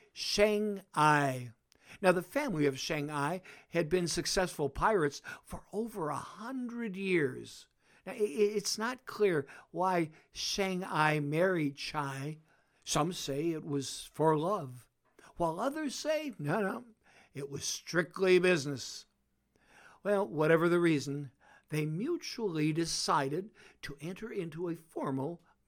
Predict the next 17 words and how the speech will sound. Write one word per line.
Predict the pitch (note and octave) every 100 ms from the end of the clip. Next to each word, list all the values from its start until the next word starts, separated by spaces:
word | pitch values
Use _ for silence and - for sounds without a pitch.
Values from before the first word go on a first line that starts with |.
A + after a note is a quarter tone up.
| B2
business | D#3+ D3 C3+ C3+ -
agreement. | D3 D3+ D#3+ B2+ A#2 - _ _ _ _ _ - - - - -
It | D#3 D#3
gave | F#3 F#3 F3+
Shai | - - G#3 C#3+ D3 G3+
an | E3+ C#3+ _
equal | F3+ G3+ - A3
control | - A#3 - C#4+ E3+ C#3 E3+ - - -
in | D3+ C#3+
the | D#3 E3+ _ -
pirate | G3+ F3 C#3+ C3+
business | C3 B2 E3+ - - - -
of | E3 D#3+
Shanghai, | - D#3 D3+ E3+ F3+ C#3+ C3+ C#3+ - - -
as | F3+ D3+
well | D3 D3 A#3 C#4+ G3
as | D#3 C#3+